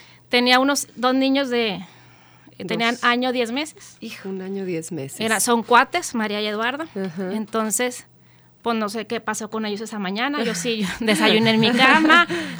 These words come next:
Speaker 1: To-, y me habla mi mamá y me pre-, me dice que, que el doctor Verano, que fue quien diagnosticó también a mi papá en
Speaker 2: Ajá.
Speaker 1: un principio,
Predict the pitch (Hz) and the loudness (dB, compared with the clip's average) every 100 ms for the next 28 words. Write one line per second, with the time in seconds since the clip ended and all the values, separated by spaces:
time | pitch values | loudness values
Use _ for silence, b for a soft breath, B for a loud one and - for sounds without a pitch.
0 | - 269 262 254 262 285 302 294 277 269 | -4 -2 2 4 6 6 4 4 4 4
1 | 277 269 262 240 233 226 233 247 254 247 | 2 2 -2 0 0 0 0 -2 -2 -2
2 | 214 185 - b b b b _ - 202 | -2 -4 -12 b b b b _ -6 -2
3 | 196 185 202 208 262 294 294 285 302 240 | -2 -2 -2 0 2 2 4 2 0 -4
4 | 214 190 240 233 233 - 226 - 214 208 | -6 -4 -2 -2 -4 -4 -4 -4 -8 -8
5 | 226 233 240 247 254 262 254 226 220 240 | -6 -4 -2 -2 -4 -6 -2 -2 -2 -4
6 | 202 208 214 202 247 247 233 240 | -4 -4 -4 -4 -4 -4 -6 -8